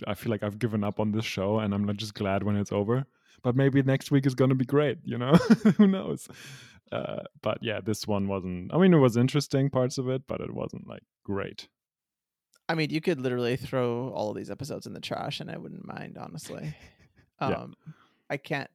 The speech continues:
Speaker 2: the one, uh, interesting one was the Maul stuff, because it just kinda thinks about the future a little bit. I do like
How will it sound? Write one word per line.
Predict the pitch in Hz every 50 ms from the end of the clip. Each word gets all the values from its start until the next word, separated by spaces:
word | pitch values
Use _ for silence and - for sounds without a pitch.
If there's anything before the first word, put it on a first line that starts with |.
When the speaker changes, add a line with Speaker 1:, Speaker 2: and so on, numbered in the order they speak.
| _ _ - -
Speaker 2:
the | 156 143 156 156
one, | 151 151 156 151
uh, | 147 135 -
interesting | 156 156 147 - 156 - 175 165 160
one | 160 165 165 160 156
was | 151 147 135 131
the | - 143 139
Maul | 135 135 135 139 151 160
stuff, | 156 - - 165 170 190 - - _ _
because | - 143 - 143 135 131
it | 131 127
just | 135 - -
kinda | - 139 131 127 127 - _ _ _ _ - _ _ _ _ _ _ _ _ _ _ _ _ _ _ _ _ _
thinks | - 147 139 - -
about | 143 135 131
the | - 139
future | - - 147 135 - - 160 151
a | 151
little | 151 151 151 156
bit. | 151 160 165 170 - - -
I | - 147 139
do | 139 - 147 151
like | 147 147 147 143